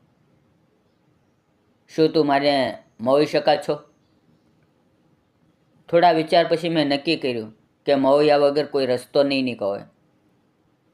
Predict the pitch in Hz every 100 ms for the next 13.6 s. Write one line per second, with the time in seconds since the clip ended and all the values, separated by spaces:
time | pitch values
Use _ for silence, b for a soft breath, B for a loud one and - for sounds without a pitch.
0 | _ - 131 147 143 127 131 139 135 127
1 | 120 120 123 107 113 _ _ _ _ _
2 | _ _ _ _ _ _ _ _ _ _
3 | _ _ - 135 156 156 156 135 131 135
4 | 127 127 127 151 151 - _ _ _ _
5 | _ _ _ _ _ _ - 147 160 175
6 | 170 170 165 151 - 160 - 139 156 139
7 | 113 110 - _ _ _ _ _ _ _
8 | 131 143 165 156 151 143 139 139 147 135
9 | 135 147 165 160 156 151 156 127 131 131
10 | 147 117 110 107 98 _ _ _ _ _
11 | _ _ _ _ _ _ _ _ _ _
12 | - 139 143 139 131 139 120 127 139 131
13 | 127 123 117 123 117